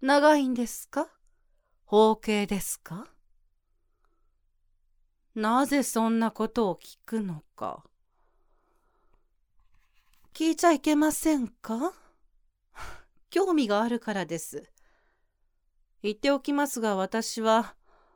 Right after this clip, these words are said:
あなたの出身地だとか、会社でのその評判とか仕事とか、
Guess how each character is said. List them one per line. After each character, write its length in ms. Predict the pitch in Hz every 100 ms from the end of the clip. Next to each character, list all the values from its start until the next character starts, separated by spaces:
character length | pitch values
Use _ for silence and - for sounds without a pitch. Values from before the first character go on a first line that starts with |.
| _ _ _ _ -
あ 120 | 262
な 140 | 320
た 100 | 320
の 120 | 269 233
出 180 | -
身 440 | 254 - 285 269 247
地 120 | 190
だ 160 | 196 196
と 200 | - 165
か、 380 | - 104 147 - _ _ _ _ -
会 300 | 226 220 208
社 200 | - 214
で 160 | 226
の 240 | 196 160 156
そ 220 | - 160
の 260 | 160 160 160
評 340 | 214 190 208
判 240 | 214 208 180
と 140 | 185
か 180 | 139 139
仕 200 | - 208
事 340 | 214 214 202
と 120 | 196 190
か、 300 | 147 143